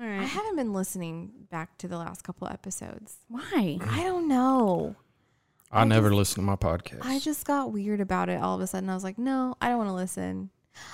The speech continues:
Speaker 2: I think I revealed a lot about myself in the last episode that we released. Like, I said a lot of things that I wasn't really planning on saying for quite some time, if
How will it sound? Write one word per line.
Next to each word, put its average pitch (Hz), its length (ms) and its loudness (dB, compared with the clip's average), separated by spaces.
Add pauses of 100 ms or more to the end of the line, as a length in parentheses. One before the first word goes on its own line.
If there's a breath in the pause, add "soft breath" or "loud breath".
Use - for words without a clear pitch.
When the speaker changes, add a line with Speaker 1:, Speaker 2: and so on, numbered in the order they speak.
(100)
Speaker 2:
I 302 100 2
think 370 320 0
I 339 80 4
revealed 196 420 2
a 190 40 0
lot 175 220 0
about 185 240 -2
myself 185 600 -4 (140)
in 190 140 -4
the 175 100 -4
last 165 320 0
episode 202 420 -4
that 202 100 -4
we 202 80 -6
released. 202 500 -6
Like, 190 140 -6
I 190 120 -2
said 208 180 -4
a 208 40 -2
lot 185 180 0
of 185 100 -4
things 180 300 -4
that 180 120 -4
I 170 100 -4
wasn't 180 280 -4
really 180 140 -6
planning 175 320 -6
on 170 160 -6
saying 170 280 -6
for 160 140 -10
quite 180 300 -6
some 180 140 -6
time, 170 240 -6
if 180 160 -8